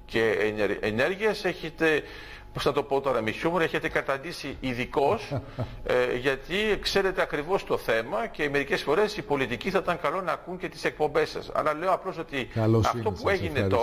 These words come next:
Speaker 1: τώρα είναι, όχι, όχι, το λέω σοβαρά, ξέρετε, μπορεί να το λέω, με, φαίνεται να είναι σε χιούμορ, αλλά στην πραγματικότητα καθόλου, γιατί, ε, είναι σπάνιοι οι δημοσιογράφοι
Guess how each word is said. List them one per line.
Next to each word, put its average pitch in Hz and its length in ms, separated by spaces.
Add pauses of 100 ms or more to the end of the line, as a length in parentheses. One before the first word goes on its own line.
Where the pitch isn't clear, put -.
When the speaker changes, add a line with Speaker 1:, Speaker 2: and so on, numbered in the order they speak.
Speaker 1:
τώρα 214 260 (640)
είναι, 160 360 (300)
όχι, 226 180
όχι, 226 100
το 185 120
λέω 196 180
σοβαρά, 180 420
ξέρετε, 151 380
μπορεί 120 320
να 156 80
το 156 120
λέω, 156 240
με, 123 480
φαίνεται 135 340
να 135 80
είναι 139 180
σε 127 140
χιούμορ, 151 340
αλλά 131 300
στην 127 180
πραγματικότητα 151 580
καθόλου, 160 380
γιατί, 131 420 (400)
ε, 123 340 (840)
είναι 208 240
σπάνιοι 202 420
οι 151 40
δημοσιογράφοι 139 880